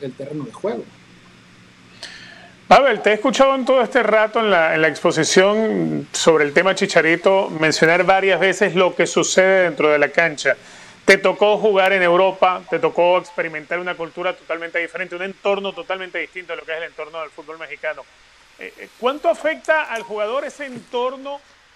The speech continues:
Speaker 2: que a veces está más ocupado de lo que está por fuera de la cancha, que a veces está más ocupado del chisme, que a veces está más ocupado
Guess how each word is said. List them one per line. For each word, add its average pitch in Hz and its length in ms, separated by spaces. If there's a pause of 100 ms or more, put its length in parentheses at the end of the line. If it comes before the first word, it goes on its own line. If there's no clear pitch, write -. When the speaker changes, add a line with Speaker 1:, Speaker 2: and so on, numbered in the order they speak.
(140)
Speaker 2:
que 196 80
a - 20
veces 247 240
está 247 180
más 247 160
ocupado 226 340
de 254 40
lo 240 80
que 196 80
está 240 160
por 226 160
fuera 226 240
de 202 60
la 175 100
cancha, 226 460
que 185 80
a - 20
veces 190 200
está 226 120
más 214 140
ocupado 190 440 (400)
del 170 160
chisme, 226 520 (100)
que 170 80
a 165 60
veces 202 320
está 214 420 (720)
más 240 260
ocupado 247 760